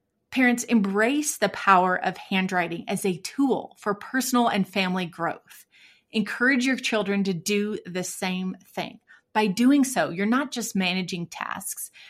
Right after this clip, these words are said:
you're fostering cognitive development, enhancing memory, and building character within your family. And if you want more information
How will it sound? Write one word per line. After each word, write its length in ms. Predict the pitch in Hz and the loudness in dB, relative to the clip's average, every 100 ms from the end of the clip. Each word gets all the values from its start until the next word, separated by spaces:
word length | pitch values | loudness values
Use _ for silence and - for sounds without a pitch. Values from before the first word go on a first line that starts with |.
| - | -16
you're 260 | - 240 226 | 0 0 0
fostering 720 | - 247 220 240 - 277 262 | -2 4 4 4 -2 2 2
cognitive 640 | 254 - 208 220 202 190 180 | 2 4 4 4 0 -2 -4
development, 760 | 160 170 190 247 311 302 - - _ _ _ - | -2 2 2 0 -4 -8 -12 -18 _ _ _ -2
enhancing 880 | 202 180 - 226 240 240 240 214 175 | 0 0 0 2 2 0 0 0 -2
memory, 560 | 175 185 247 302 320 _ _ _ _ _ - | -2 0 2 0 -4 _ _ _ _ _ 0
and 540 | 254 277 190 165 175 - _ - | 2 4 4 0 -6 -12 _ -6
building 460 | 202 202 190 196 190 | 0 2 2 0 0
character 800 | - 277 240 214 185 175 165 - _ _ - | -2 0 2 0 -4 -4 -6 -10 _ _ -8
within 380 | 190 - 180 180 | -6 -2 -2 0
your 460 | 180 165 160 165 - | -2 -2 -2 -6 -10
family. 600 | - 160 147 131 - - _ _ _ _ _ _ _ _ _ _ | -10 -8 -6 -10 -16 -20 _ _ _ _ _ _ _ _ _ _
And 80 | 220 | 0
if 140 | 240 | 2
you 80 | 311 | 2
want 220 | 320 254 | 4 4
more 260 | 202 220 277 | 6 6 6
information 680 | 247 - 190 175 - 180 | 4 0 -2 -2 -4 -6